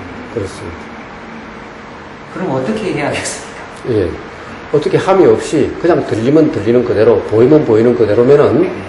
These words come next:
Speaker 1: 바로 그렇게 대해집니다. 자, 지금 이 순간 소리가 들리죠? 잘 들으려고 하는 것도 아니고 이해하려고 하는 것도 아니고 그냥 들리면 들리는 그대로. 들리는 사실은 노력할 필요가 없는 거죠.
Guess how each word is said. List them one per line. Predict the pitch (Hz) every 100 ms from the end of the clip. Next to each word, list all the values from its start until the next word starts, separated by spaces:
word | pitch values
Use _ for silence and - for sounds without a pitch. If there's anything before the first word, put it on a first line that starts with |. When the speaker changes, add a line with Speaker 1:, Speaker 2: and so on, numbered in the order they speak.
| - - - - -
Speaker 1:
바로 | 110 139 143
그렇게 | 170 165 147
대해집니다. | 120 107 113 123 127 117 82 - - - - - - - - - - - - - - - - - - - - - - - - -
자, | - 123
지금 | 190 180 160
이 |
순간 | 175 196 180 147 226 - - - - - - -
소리가 | - 214 196 -
들리죠? | 127 185 196 202 202 - - - - -
잘 | 147 131 143
들으려고 | 190 202 196
하는 | 170 180
것도 | 185 139
아니고 | 139 151
이해하려고 | 120 160 180 165 185 170
하는 | 143 156
것도 | 170
아니고 | 135 120 151 120 - -
그냥 | 214 185
들리면 | 131 131 208 185
들리는 | 123 135 151
그대로. | 113 123 101 - -
들리는 | 170 196 220 220
사실은 | 208 208 214 185 -
노력할 | 220 220 196
필요가 | 190 226 196
없는 | 170 214
거죠. | 208 175